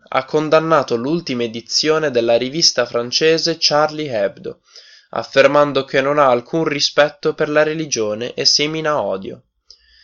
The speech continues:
Il titolo della rivista francese è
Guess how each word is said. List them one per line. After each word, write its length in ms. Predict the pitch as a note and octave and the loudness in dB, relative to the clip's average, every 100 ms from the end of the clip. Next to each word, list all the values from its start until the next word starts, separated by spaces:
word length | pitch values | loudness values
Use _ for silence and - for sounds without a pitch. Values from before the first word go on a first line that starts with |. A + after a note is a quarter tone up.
| _ _ _ _ - | _ _ _ _ -10
Il 200 | A#2 - | -8 -2
titolo 340 | F3 E3+ D3 | 0 2 4
della 260 | C3 C3 B2 | 4 4 2
rivista 480 | B2+ C#3 D#3+ - | 0 -2 -2 -2
francese 760 | A#2+ A#2 A2+ - D3 D#3 D#3 E3 | -2 -2 -2 0 2 4 2 2
è 380 | - A#2+ B2+ | 2 0 0